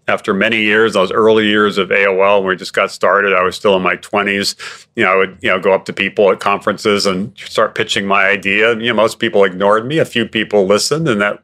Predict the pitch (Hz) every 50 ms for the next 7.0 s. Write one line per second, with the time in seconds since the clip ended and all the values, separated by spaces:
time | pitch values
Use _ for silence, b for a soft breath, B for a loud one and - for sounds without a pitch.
0 | _ - - 104 98 - 104 101 98 90 - 98 98 98 98 95 - 98 90 -
1 | - 92 90 85 - - 101 - - 104 92 - - 107 101 98 - - - 95
2 | 92 95 95 95 90 92 90 85 82 92 90 90 90 90 - B B B B B
3 | B B B - 98 90 87 85 92 95 95 92 92 90 - 95 101 104 - -
4 | 107 92 - 101 90 87 90 101 101 - - 90 87 85 - 104 95 92 90 90
5 | 95 - - 98 90 95 92 90 92 101 101 95 - - - 95 92 95 95 101
6 | 107 110 104 98 98 101 92 - 104 95 95 95 95 95 87 98 92 90 98